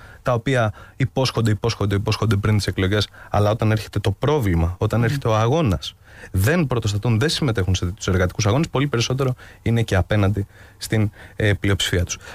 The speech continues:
Speaker 1: Μέσα σε αυτούς τους αγώνες, λοιπόν, τους οποίους θα τους έχουμε και την επόμενη μέρα,
Speaker 2: Μμμ.
Speaker 1: γιατί εφτά
Speaker 2: Μμμ.
Speaker 1: Ιούλη ψηφίζουμε, οκτώ Ιούλη είναι το θέμα, τι θα γίνει με τα προβλήματα. Θα τους έχουμε και την επόμενη μέρα.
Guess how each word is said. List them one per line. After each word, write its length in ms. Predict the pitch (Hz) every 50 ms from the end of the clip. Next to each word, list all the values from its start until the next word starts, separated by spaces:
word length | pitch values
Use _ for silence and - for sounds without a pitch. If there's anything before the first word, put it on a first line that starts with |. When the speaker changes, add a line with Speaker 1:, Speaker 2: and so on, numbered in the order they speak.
| -
Speaker 1:
Μέσα 220 | - 160 196 202 208
σε 80 | 185
αυτούς 240 | 165 131 - 180 -
τους 80 | - 147
αγώνες, 300 | 117 110 120 127 123 107
λοιπόν, 220 | 104 101 98 117 123
τους 100 | 123 -
οποίους 180 | 120 - 135
θα 60 | - 139
τους 120 | 117 -
έχουμε 220 | 147 131 151 151
και 100 | 135 -
την 120 | 117 120 113
επόμενη 340 | 113 113 139 143 127 98 92
μέρα, 180 | 90 87 85
Speaker 2:
Μμμ. 60 | 85
Speaker 1:
γιατί 180 | 76 85 185 196
εφτά 240 | 92 - - 180 143
Speaker 2:
Μμμ. 100 | 139 120
Speaker 1:
Ιούλη 240 | 117 123 135 120 107
ψηφίζουμε, 720 | - - - - - 139 143 165 180 175 175 180 165 160 - _ - - - - - -
οκτώ 420 | 127 117 - - - - 185 160
Ιούλη 320 | 113 101 95 92 92 92
είναι 140 | 90 90 92
το 100 | 85 98
θέμα, 280 | - - 95 92 90 87
τι 100 | - -
θα 100 | - 90
γίνει 340 | 87 90 87 87 85 76 76 - - - - - - - - - -
με 120 | 107 107
τα 80 | 104 92
προβλήματα. 640 | - 98 92 92 95 95 90 80 82 80 80 78 - - - - - - - -
Θα 100 | - -
τους 120 | 170 -
έχουμε 180 | 196 190 185 170
και 60 | 180
την 100 | 170 165
επόμενη 260 | 156 156 156 131 110
μέρα. 240 | 101 95 87 85